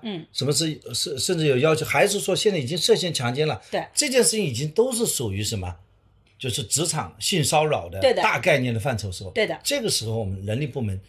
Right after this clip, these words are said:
Speaker 2: 应该是有一套机制去处理的。
Speaker 1: 是的。所以我特别吃惊的就是发现这个人力资源部门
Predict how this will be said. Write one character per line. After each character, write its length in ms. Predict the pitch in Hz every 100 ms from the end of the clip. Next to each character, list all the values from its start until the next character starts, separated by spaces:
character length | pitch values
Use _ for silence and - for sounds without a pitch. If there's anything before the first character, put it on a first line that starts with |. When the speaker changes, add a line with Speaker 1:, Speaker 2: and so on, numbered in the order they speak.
| _ -
Speaker 2:
应 160 | 143
该 140 | 151 135
是 160 | -
有 120 | 107 87
一 60 |
套 160 | 87 107
机 280 | - 151 170
制 160 | 170 127
去 160 | -
处 220 | 95 -
理 120 | 87 82
的。 80 | -
Speaker 1:
是 200 | - 226
的。 160 | 160 - _ _ -
所 160 | -
以 40 | 427
我 180 | 262 170
特 200 | - 294
别 140 | 180
吃 200 | 170 - 175
惊 200 | 214 196
的 60 |
就 120 | 170
是 120 | 165 151
发 200 | 160 160
现 240 | 170 151 - - -
这 100 | 254
个 100 | 208
人 240 | 165 175
力 140 | 277 196
资 160 | -
源 200 | 175 165
部 120 | 160 170
门 220 | 151